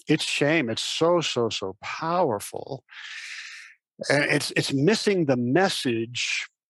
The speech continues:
Um, uh, the, the, the, the big message is Jesus, and this is what I call a simple, uncluttered gospel. And I've been hammering this in multiple countries throughout the world.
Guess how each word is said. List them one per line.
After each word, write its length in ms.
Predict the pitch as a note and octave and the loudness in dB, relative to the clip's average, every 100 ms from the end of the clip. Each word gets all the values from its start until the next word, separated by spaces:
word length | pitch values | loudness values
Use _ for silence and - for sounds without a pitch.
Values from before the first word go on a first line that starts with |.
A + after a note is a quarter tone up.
| _ _ _ _ _ _ - - | _ _ _ _ _ _ -6 0
Um, 600 | A#2 A2+ A2 G#2+ G#2 G#2 _ _ - | 4 4 4 2 -4 -10 _ _ -6
uh, 280 | B2+ A#2+ B2+ - _ _ D3+ | -4 -4 -6 -12 _ _ -6
the, 420 | D3+ C3+ D3+ D3 | -2 0 2 2
the, 120 | C#3+ C3 | 2 2
the, 220 | C#3 A#2+ | 2 2
the 80 | C#3+ | 0
big 260 | A#2 E3 F#3 | 4 4 4
message 600 | C#3 B2 - C3+ B2+ - | 4 4 4 0 0 0
is 480 | C3 B2 B2 A#2 - - | 2 4 2 0 -6 -4
Jesus, 640 | - D#3+ E3+ F3 D3 - - _ _ _ _ - | 2 4 4 2 0 -4 -10 _ _ _ _ -2
and 420 | C#3+ D3 C#3+ D3 | 0 2 2 4
this 180 | D#3+ E3+ | 4 4
is 60 | |
what 180 | C#3+ C3+ | 4 6
I 120 | B2 | 4
call 240 | B2 B2+ A#2+ | 4 2 2
a 40 | |
simple, 420 | - D3+ B2+ B2+ | 2 2 2 0
uncluttered 360 | A#2+ - A#2 A2 | 2 2 2 2
gospel. 460 | A#2 A#2+ A#2 A#2 A2 | 2 2 0 -2 0
And 100 | A#2 | 2
I've 180 | A2+ | 2
been 120 | A2+ A#2+ | 2 4
hammering 420 | C3+ C#3+ C#3+ C3 | 4 4 4 4
this 260 | B2+ A#2+ | 2 2
in 120 | A#2+ A#2+ | 0 2
multiple 340 | C3 - A#2+ | 2 0 -2
countries 440 | - B2 - A#2 | 0 0 2 0
throughout 300 | - A2+ A2 | 0 0 0
the 60 | A2 | -2
world. 400 | G#2+ A2+ A2 | -2 0 0